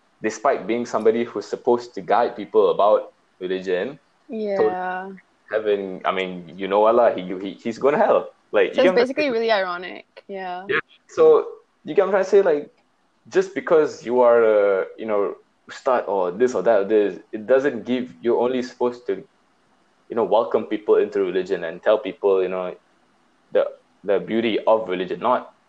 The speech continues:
Speaker 1: tell peop-, not criticize people like, "Hey, you're gonna do this," because it's really not our place to judge. Like,
Speaker 2: Yeah.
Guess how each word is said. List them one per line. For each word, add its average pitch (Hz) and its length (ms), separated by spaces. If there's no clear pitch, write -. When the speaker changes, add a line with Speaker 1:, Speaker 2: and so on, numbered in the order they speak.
Speaker 1:
tell 110 220
peop-, - 360
not 120 220
criticize 113 460
people 92 300
like, 92 140
"Hey, 113 220
you're 87 160
gonna 95 240
do 95 100
this," 95 180
because 107 500
it's 135 180
really 156 280
not 127 260
our 110 200
place - 540
to 104 80
judge. 98 360
Like, 98 240
Speaker 2:
Yeah. 196 420